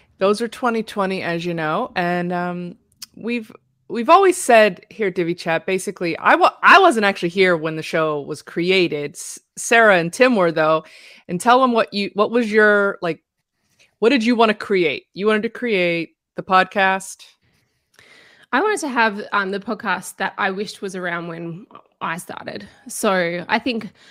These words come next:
Speaker 2: I think all of us felt like we were just making it up as we went. I think I felt greener than most of the <laughs> other, um, panelists at the time, but I think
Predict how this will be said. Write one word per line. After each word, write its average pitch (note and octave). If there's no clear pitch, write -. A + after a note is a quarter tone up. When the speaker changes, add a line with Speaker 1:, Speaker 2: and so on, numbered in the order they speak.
Speaker 2:
I A#3+
think B3
all A3+
of G#3+
us A3
felt F#3+
like F#3+
we G3
were F#3
just F#3
making A3+
it G#3
up G3+
as F#3+
we F#3
went. E3+
I C4+
think E4+
I A3
felt G3+
greener F#3
than F3+
most G3
of C4+
the C4+
<laughs> A#3
other, A3+
um, F#3
panelists A3+
at G#3+
the G#3+
time, G#3+
but -
I A3+
think A3